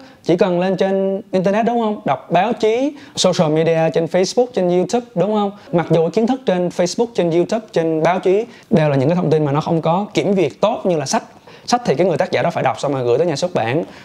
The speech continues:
rồi phải có biên tập, xong rồi đọc nhiều lần, xong rồi phải được duyệt thì mới được xuất bản. Còn ví dụ như là trên Facebook hoặc là trên YouTube thì không có người kiểm duyệt. Chính vì vậy nên là cái điểm hạn chế của kiến thức trên mạng là nó rất là tạp nham. Bạn cũng sẽ tìm được những nguồn kiến thức hay,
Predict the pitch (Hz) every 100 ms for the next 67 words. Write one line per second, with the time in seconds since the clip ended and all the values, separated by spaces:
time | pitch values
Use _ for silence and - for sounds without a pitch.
0 | - 139 123 113 123 165 180 170 151 131
1 | - 147 143 139 127 156 143 135 123 123
2 | 143 131 117 139 147 147 131 - 156 170
3 | 180 240 196 127 175 156 202 139 160 170
4 | 151 160 160 160 156 - - 160 - 214
5 | 143 127 147 151 151 202 - 139 120 -
6 | - - - 202 185 147 - 175 143 -
7 | - 214 240 156 139 160 151 185 139 151
8 | 117 135 170 196 170 196 160 143 123 127
9 | 160 - 143 113 135 139 127 - - -
10 | - - 147 143 160 170 180 175 156 139
11 | 170 180 185 214 220 190 175